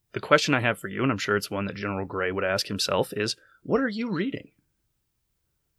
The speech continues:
What do you have? Do you have a stack of books next to your bedside table? Do you have a Kindle that could contain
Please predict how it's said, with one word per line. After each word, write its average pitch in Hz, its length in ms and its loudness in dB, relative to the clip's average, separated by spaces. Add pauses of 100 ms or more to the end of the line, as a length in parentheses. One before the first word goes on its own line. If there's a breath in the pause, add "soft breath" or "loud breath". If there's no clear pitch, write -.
(420)
What 123 300 2
do 208 80 0
you 202 160 2
have? 127 400 0
Do 107 80 -6
you 98 100 -2
have 104 140 2
a 110 40 -2
stack 123 300 0
of 120 80 -2
books 113 280 2
next 120 160 -2
to - 100 -6
your 110 100 2
bedside 104 420 0
table? 123 340 0 (200)
Do 131 80 -2
you 123 80 2
have 135 100 2
a 139 40 2
Kindle - 460 0 (240)
that - 120 0
could - 220 -4
contain 120 480 -2